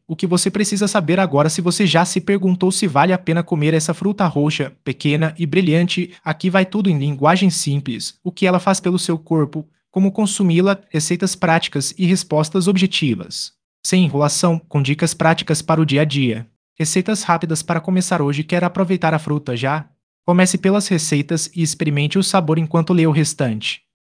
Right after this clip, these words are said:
Chá de jabuticaba. Ingredientes: um, casca de jabuticaba, aproximadamente uma xícara.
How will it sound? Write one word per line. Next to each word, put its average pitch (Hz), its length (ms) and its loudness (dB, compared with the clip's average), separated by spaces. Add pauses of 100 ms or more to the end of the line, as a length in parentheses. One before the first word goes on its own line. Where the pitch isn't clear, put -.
(100)
Chá 196 160 2
de 160 80 0
jabuticaba. 180 580 0
Ingredientes: 156 640 0
um, 120 240 -6 (380)
casca 185 260 0
de 127 80 -4
jabuticaba, 123 800 -2
aproximadamente 165 840 0
uma 151 100 2
xícara. 127 560 -6